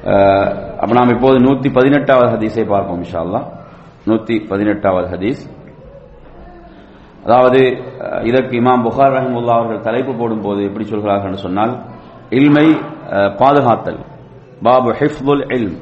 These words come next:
இல்மை பாதுகாத்தல் என்ற தலைப்பை இதிலே போடுகிறார்கள். அஹ், போட்டுவிட்டு எந்த செய்தியை கொண்டு வருகிறார்கள் என்று சொன்னால், இதில் மூன்று செய்திகளை கொண்டு வருகிறார்கள். அதாவது, இல்மை பாதுகாத்தல் என்ற தலைப்பில் மூன்று செய்திகளை கொண்டு வருகிறார்கள்.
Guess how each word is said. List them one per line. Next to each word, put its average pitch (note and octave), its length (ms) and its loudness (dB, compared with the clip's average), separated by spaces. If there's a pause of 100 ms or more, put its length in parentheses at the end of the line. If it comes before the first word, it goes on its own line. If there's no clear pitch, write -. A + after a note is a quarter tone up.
(1000)
இல்மை D#3 340 4
பாதுகாத்தல் C#3 680 0
என்ற A#2+ 340 0
தலைப்பை A#2+ 400 -2
இதிலே A2+ 220 -2
போடுகிறார்கள். G#2+ 680 -2 (1040)
அஹ், G#2+ 360 2
போட்டுவிட்டு C3+ 640 0 (840)
எந்த C#3+ 300 4
செய்தியை C#3 440 2
கொண்டு B2+ 220 -2
வருகிறார்கள் B2 340 2
என்று A2+ 120 -4
சொன்னால், C3 200 -4
இதில் C3 160 0
மூன்று E3 320 2
செய்திகளை C#3 420 0
கொண்டு C3+ 200 -2
வருகிறார்கள். G2+ 460 -2 (520)
அதாவது, A2 240 4
இல்மை B2 240 0
பாதுகாத்தல் A#2+ 560 0
என்ற G#2 140 -2
தலைப்பில் G#2+ 420 -4
மூன்று C3 320 0
செய்திகளை A2+ 460 -2
கொண்டு G2+ 160 -2
வருகிறார்கள். F#2+ 680 -4